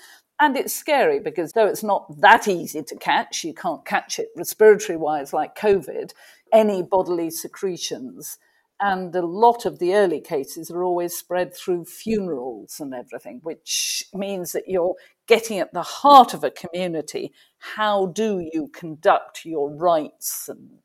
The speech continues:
the social fabric of those communities? It was scary because it was going up exponentially.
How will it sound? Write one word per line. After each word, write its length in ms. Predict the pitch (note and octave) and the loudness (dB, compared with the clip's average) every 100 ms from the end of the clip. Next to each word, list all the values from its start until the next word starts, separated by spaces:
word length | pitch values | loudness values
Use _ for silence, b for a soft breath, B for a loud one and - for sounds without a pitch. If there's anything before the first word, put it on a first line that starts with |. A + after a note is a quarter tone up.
| - - | -20 -10
the 160 | D3 | -6
social 520 | C#3 - C4+ B3 F#3+ | -4 -4 -4 -4 -6
fabric 560 | - - - - - - | -6 -4 -4 -6 -14 -16
of 100 | - | -10
those 260 | B2+ - - | -10 -10 -16
communities? 680 | - C#3 B2 - - - b b b b b b - | -16 -16 -16 -18 -20 -20 b b b b b b -8
It 100 | D4+ | -2
was 320 | F#4 A4+ A4 | 2 2 2
scary 360 | - G#3+ E3 C#3+ | 0 4 4 2
because 360 | G3+ B3 A3+ - b b - | 0 0 -2 -4 b b 2
it 100 | A#3+ | 2
was 180 | A#3+ | 2
going 340 | - D4 C#4+ B3+ | 10 12 12 8
up 140 | A#3+ | 6
exponentially. 1120 | G#3+ - - F#3+ F#3+ A#3+ A#3 - - - F3+ | 6 2 0 2 2 2 -2 -6 -8 -6 -8